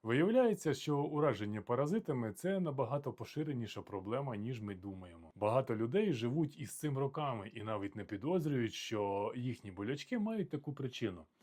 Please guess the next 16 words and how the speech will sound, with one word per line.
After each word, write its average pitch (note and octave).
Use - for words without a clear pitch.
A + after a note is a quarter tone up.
По A2+
даним A2+
Всесвітньої G2+
організації G#2
охорони F#2+
здоров'я, C#3
більше A#2+
шістдесяти C3
відсотків G#2+
людей C3+
мають C#3+
ураження A#2
тими E3
чи -
іншими G#2+
паразитами. G2